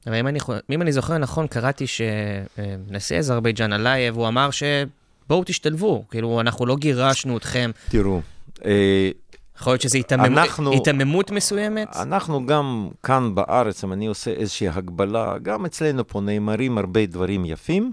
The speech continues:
Speaker 2: כשבפועל לא נעשה כלום. אז, אה, גם שם, <laughs> כנראה שזה סיסמאות יפות, עד כמה זה יעשה או איך זה יהיה,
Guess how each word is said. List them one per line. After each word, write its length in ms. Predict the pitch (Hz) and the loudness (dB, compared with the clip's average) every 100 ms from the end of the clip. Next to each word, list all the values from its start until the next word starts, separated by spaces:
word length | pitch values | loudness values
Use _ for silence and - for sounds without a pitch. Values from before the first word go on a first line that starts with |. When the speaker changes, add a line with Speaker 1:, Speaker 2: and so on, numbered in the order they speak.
| - _ _ - | -8 _ _ -10
Speaker 2:
כשבפועל 520 | 220 190 - 175 160 | -6 -6 -4 -4 -2
לא 120 | 117 | -2
נעשה 280 | 113 - 90 | -4 -4 -8
כלום. 240 | - 73 - _ _ _ _ _ _ _ _ _ _ _ | -10 -14 -16 _ _ _ _ _ _ _ _ _ _ _
אז, 420 | - 110 104 101 127 | -4 -2 -2 -2 0
אה, 600 | 127 123 123 123 123 123 | 2 2 2 2 0 2
גם 200 | 160 233 | 0 0
שם, 180 | 311 339 - _ _ _ _ - | -2 -6 -12 _ _ _ _ -2
<laughs> 60 | 143 - 190 165 - | 0 2 0 0 -2
כנראה 320 | 185 139 170 | 0 0 0
שזה 460 | 208 143 123 139 131 | -2 -4 -2 0 0
סיסמאות 520 | - 107 120 123 104 | -4 -8 -6 -6 -4
יפות, 400 | 107 - 92 107 | -8 -6 -10 -8
עד 120 | 110 | -10
כמה 280 | - 127 139 | -6 -4 -4
זה 200 | 104 117 | -4 -4
יעשה 440 | 113 101 - 127 104 | -4 -6 -6 -6 -4
או 140 | 104 | -4
איך 120 | 113 | -4
זה 140 | 101 95 | -6 -8
יהיה, 380 | 87 69 78 | -8 -8 -8